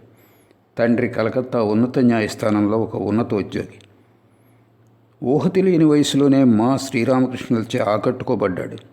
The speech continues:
తన నాలుగో ఏట ఒకసారి తన తల్లితో మహేష్ అనే ప్రదేశంలో జరుగుతున్న రథయాత్ర ఉత్సవం దర్శించబోయాడు. తిరిగి వస్తున్నప్పుడు దక్షిణేశ్వర కాళికాలయానికి వెళ్ళారు. ఆ సంఘటన గురించి కాలాంతరంలో మా ఇలా చెప్పాడు.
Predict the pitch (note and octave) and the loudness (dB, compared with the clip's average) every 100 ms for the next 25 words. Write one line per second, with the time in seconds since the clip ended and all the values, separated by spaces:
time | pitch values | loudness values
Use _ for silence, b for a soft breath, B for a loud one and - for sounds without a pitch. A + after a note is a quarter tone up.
0 | b b b b - G#2+ G2 F#2+ A2+ C3 | b b b b -6 -2 -2 0 2 4
1 | C3+ B2 A2 G#2 F#2 A2+ A2+ A#2 A2+ G2 | 4 2 2 0 -2 -2 -2 0 -2 -2
2 | G#2+ A2+ B2+ G#2+ F#2 A#2 b b b b | 0 -2 -2 -4 -4 -10 b b b b
3 | b - A2 A#2 F#3+ F#3+ D#3 C#3 B2+ A#2 | b -4 -2 2 2 2 2 2 0 0
4 | C3+ B2+ C3 C3 C3 A#2+ A#2 A#2 A2 A2 | 0 2 2 2 2 2 2 0 0 0
5 | G2 G2 G2 C#3 C3+ C#3 A#2+ A2 - A#2 | 0 -2 0 0 0 -2 -2 -4 -4 -2
6 | G2 G#2 - A2 G2+ F#2+ F#2 - - b | 0 -2 -2 -4 -2 -4 -4 -6 -14 b
7 | b b b b b - A#2 C3 B2+ A2+ | b b b b b -2 2 4 2 2
8 | - B2 - - G2 G#2+ A#2 - b b | 2 0 0 -4 -6 -8 -14 -20 b b
9 | b b b - A2+ A#2+ E3+ F#3 F3+ D3 | b b b -6 -4 0 2 2 0 -2
10 | - A#2 C3 C3+ A#2+ A2+ G#2+ C3 G#2 G#2 | -2 0 0 0 0 2 0 0 -2 -2
11 | F#2 - - - b b b b _ _ | -4 -6 -18 -20 b b b b _ _
12 | C3 G2+ - G#2 A2 C3 C3 A2+ A2+ A2 | -4 -4 -2 0 0 2 0 0 -2 -2
13 | G2 G#2 A#2+ A#2+ A#2+ A2+ A2 G#2+ G#2 G#2+ | -2 0 2 2 2 0 2 2 2 2
14 | A2 G#2+ F#2 A#2 - C#2 | 2 0 -2 -4 -4 -8